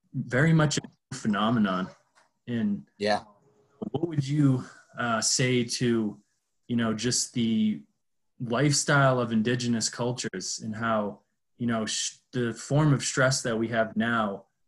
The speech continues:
Speaker 1: is really foreign to them. And it's just,
Speaker 2: Yeah.
Speaker 1: it's a different way of relating to the world.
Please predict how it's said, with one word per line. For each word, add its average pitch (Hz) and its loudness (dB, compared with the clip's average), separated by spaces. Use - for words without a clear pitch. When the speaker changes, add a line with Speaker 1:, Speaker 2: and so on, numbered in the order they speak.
Speaker 1:
is 113 -4
really 139 6
foreign 127 2
to 117 -6
them. 95 -8
And 113 -4
it's 110 -6
just, 117 2
Speaker 2:
Yeah. - -12
Speaker 1:
it's - -6
a 120 0
different 135 2
way 123 0
of 104 -6
relating 117 -2
to 117 -8
the 110 -6
world. 101 -4